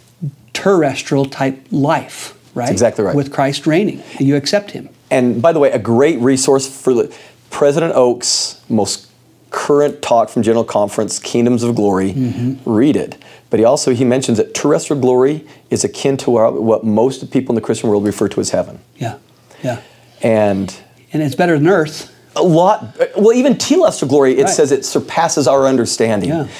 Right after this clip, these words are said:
Speaker 2: Maybe, I'll, I think this, I hope, again, brings hope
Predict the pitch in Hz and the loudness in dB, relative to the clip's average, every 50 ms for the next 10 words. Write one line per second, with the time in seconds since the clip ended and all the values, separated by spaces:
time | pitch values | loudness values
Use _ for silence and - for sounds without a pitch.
0 | - - - - - - 208 - - 135 175 196 240 294 285 349 330 - 175 180 | -16 -16 -16 -14 -12 -12 -14 -12 -4 0 2 4 4 4 4 4 4 4 2 2
1 | 170 - - - 151 156 - - 190 202 208 - 226 202 135 - - - - - | 0 -2 -4 -6 -6 -4 0 0 0 0 2 0 0 0 -2 -2 -6 -10 -12 -14
2 | - - _ - - - - 131 110 110 135 185 208 - - - 160 151 147 - | -16 -18 _ -20 -16 -8 -6 -4 -2 2 2 2 2 0 0 0 0 0 0 -2
3 | - 196 196 185 185 - - _ _ _ 147 143 127 120 139 123 123 127 117 131 | 0 2 2 2 0 -4 -14 _ _ _ -4 -2 0 2 0 2 2 2 2 2
4 | 131 123 127 - - - 143 127 117 - | 0 0 -2 -6 -2 0 0 0 0 -2